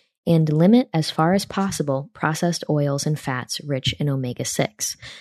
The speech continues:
Now, here's the thing. I saw something about how, like, the fertility of women is an issue. And when we look at the general health practices promoted to women, we've been told to eat a completely lacking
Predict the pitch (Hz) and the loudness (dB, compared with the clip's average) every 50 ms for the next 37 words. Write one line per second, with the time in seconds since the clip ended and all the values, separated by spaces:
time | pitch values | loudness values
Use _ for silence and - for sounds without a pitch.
0 | - - 175 202 262 330 285 226 - 127 - - _ - - - - - - _ | 0 4 6 8 8 8 8 6 4 2 0 -4 _ -16 -16 -16 -16 -18 -20 _
1 | _ - 233 254 - 294 262 - - 175 165 - 156 143 139 135 131 - - - | _ 2 2 4 4 4 4 4 4 4 4 4 2 0 0 0 -2 -4 -4 -4
2 | 135 - - - - - 135 135 - _ 139 139 131 123 123 - - - _ _ | -6 -6 -6 -6 -8 -8 -8 -10 -10 _ -6 -6 -6 -6 -6 -10 -12 -16 _ _
3 | - 160 156 - 180 180 180 175 175 151 139 135 139 139 135 139 131 127 123 131 | -2 -2 2 2 4 6 6 6 6 4 4 2 2 0 2 2 0 0 -2 -4
4 | 143 - _ _ _ _ _ _ _ _ _ _ - 165 160 156 151 143 139 - | -8 -12 _ _ _ _ _ _ _ _ _ _ 2 4 4 6 4 2 0 -2
5 | - - - _ _ _ _ _ _ - 160 156 - 151 151 - - 160 160 156 | -8 -10 -12 _ _ _ _ _ _ 0 2 2 2 2 2 2 2 2 4 4
6 | 151 147 147 143 151 147 147 147 156 - - 156 160 156 147 143 135 147 151 151 | 2 0 0 0 0 2 2 2 2 2 0 -2 0 -2 -2 0 0 2 2 2
7 | 156 151 147 143 135 - - - 170 160 143 139 - - _ _ _ _ _ _ | 2 2 0 0 -2 -2 0 2 2 2 2 0 -2 -8 _ _ _ _ _ _
8 | _ - - 175 160 151 - - 156 - 147 143 139 - - 160 156 151 147 143 | _ -2 0 0 0 0 -2 -6 -2 0 0 0 0 0 0 2 2 4 4 2
9 | 139 - - 147 156 185 208 175 143 139 139 160 185 196 - 240 214 196 - 160 | 0 0 2 4 6 6 6 6 6 4 4 4 4 4 4 4 4 4 2 2
10 | 156 147 151 147 - _ _ _ 175 175 - - 160 160 - - 180 170 165 156 | 2 2 0 -2 -4 _ _ _ -4 -2 0 0 -2 -2 0 0 0 0 0 0
11 | - - - 180 180 185 202 214 214 214 185 165 151 143 143 143 147 156 151 - | -2 -4 -2 0 2 2 2 2 2 0 0 0 0 0 0 0 0 -2 -2 -2
12 | 151 147 143 139 | -2 0 0 -2